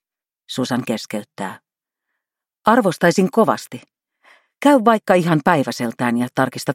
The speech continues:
tilanne. Kävisit nyt." Tietysti Adam suostuu. Susan on hyvä taivuttelemaan, jopa vähän pelottavakin sille päälle sattuessaan,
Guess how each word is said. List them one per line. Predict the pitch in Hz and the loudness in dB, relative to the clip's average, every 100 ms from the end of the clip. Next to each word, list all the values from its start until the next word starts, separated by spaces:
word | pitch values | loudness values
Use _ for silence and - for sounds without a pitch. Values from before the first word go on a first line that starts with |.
| - | -4
tilanne. | 139 101 - - _ _ _ _ _ _ _ | -4 -4 -10 -18 _ _ _ _ _ _ _
Kävisit | - 151 120 - - | 0 0 -2 -6 -12
nyt." | 95 - - _ _ _ _ _ _ _ _ _ _ _ _ _ _ _ _ - | -14 -14 -20 _ _ _ _ _ _ _ _ _ _ _ _ _ _ _ _ 2
Tietysti | 202 240 220 - 214 | 4 2 -2 -8 -6
Adam | - 156 160 | -2 0 0
suostuu. | 165 131 113 - - 98 - _ _ _ _ _ _ _ _ _ _ - | -2 -6 -8 -12 -14 -14 -16 _ _ _ _ _ _ _ _ _ _ -6
Susan | 139 - 110 | -4 -2 -2
on | 113 120 | -2 -2
hyvä | 135 104 - | -2 -2 -2
taivuttelemaan, | 135 117 110 - 120 123 127 135 _ _ - | -2 -2 -8 -10 -6 -2 -2 -4 _ _ -2
jopa | 156 160 156 | 2 2 2
vähän | 147 147 147 - | 2 0 -2 0
pelottavakin | 180 208 196 - 104 117 - 120 | 0 2 0 -8 -10 -8 -6 -4
sille | 135 120 120 | -2 -2 -4
päälle | - 123 127 | -4 -2 -4
sattuessaan, | - 139 - 117 123 - 131 139 | -4 -6 -4 -8 -6 -4 -4 -4